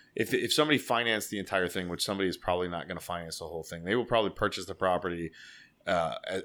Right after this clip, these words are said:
as a whole, and then they'll finance the, the renovations. But it's a mortgage of that, that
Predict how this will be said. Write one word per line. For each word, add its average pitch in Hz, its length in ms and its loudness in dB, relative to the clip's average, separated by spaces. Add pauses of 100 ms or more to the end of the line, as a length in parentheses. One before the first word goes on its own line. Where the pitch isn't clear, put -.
as 98 180 2
a 90 60 2
whole, 104 520 4
and 98 140 -4
then 95 120 -2
they'll 90 100 -2
finance 95 540 0
the, 87 320 -4
the 90 100 -6
renovations. 87 840 -4 (440)
But 92 340 4 (220)
it's - 600 2 (300)
a 104 120 2
mortgage 117 680 2
of 92 140 0
that, 98 340 4 (760)
that 98 320 2